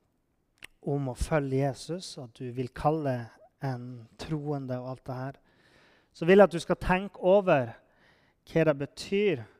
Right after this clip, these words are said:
å leve et liv hvor du tenker at døden er en vinning, samtidig som du ser livet som verdt å leve.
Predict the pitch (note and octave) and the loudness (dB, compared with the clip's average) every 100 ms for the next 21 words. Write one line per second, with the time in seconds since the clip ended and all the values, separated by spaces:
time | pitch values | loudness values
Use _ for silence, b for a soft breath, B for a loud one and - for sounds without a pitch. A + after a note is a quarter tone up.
0 | b b b _ C#3 C3+ C#3+ E3 F3 D3+ | b b b _ -6 2 4 6 6 4
1 | D3 B2+ - C#3 D#3+ G3+ F3 D#3 C3+ - | -4 -8 -8 2 6 6 4 -2 -4 -2
2 | C#3+ D3 A#2+ - D#3 F3 D3 C#3 C3+ C#3 | 0 0 -2 4 6 6 4 -4 -4 -4
3 | C3+ B2+ A#2+ C#3 D#3+ F#3+ G#3+ D#3+ A#2 _ | -4 -6 -4 -2 -2 -4 -4 -4 -10 _
4 | _ _ _ _ - - - D3 E3+ F3 | _ _ _ _ -18 -14 -4 -4 -4 -8
5 | - G3+ G3 C#3 B2 G#2+ - _ _ _ | 0 4 4 4 0 -2 -14 _ _ _
6 | _ _ - C#3 B2 A#2+ - C3 A#2+ B2 | _ _ -18 -14 -10 -10 -4 -4 -4 -4
7 | C3+ A2 - A2+ A2+ - A2 G#2 G#2 G2 | -6 -8 -14 -14 -14 -14 -16 -14 -14 -16